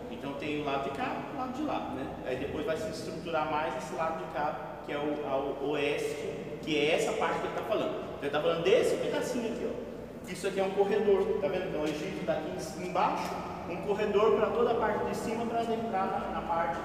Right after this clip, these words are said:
que hoje é a Europa. Então por isso que esse corredor ele é tão importante. E por isso tem tanta guerra nessa região até hoje, né? Porque ele é passagem.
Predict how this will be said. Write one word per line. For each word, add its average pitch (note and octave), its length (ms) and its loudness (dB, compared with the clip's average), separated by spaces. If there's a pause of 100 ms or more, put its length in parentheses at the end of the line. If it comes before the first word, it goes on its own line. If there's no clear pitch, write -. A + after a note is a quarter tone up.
que D#3 80 0
hoje D3+ 220 0
é E3 40 0
a E3 40 2
Europa. F3+ 380 2 (400)
Então D3+ 260 -4
por - 160 -4
isso G#3 240 -2
que A3 60 2
esse G#3 160 0
corredor F#3+ 340 0
ele E3+ 180 0
é E3+ 60 0
tão E3+ 100 0
importante. F#3+ 580 -2 (400)
E - 60 -4
por D#3 160 0
isso - 160 -2
tem E3 120 -2
tanta E3+ 240 -2
guerra E3 280 0
nessa - 160 -2
região D#3+ 240 -2
até F#3+ 140 -2
hoje, D3+ 280 2
né? - 140 0 (360)
Porque C3 220 0
ele C#3+ 100 2
é C#3+ 60 0
passagem. - 580 -2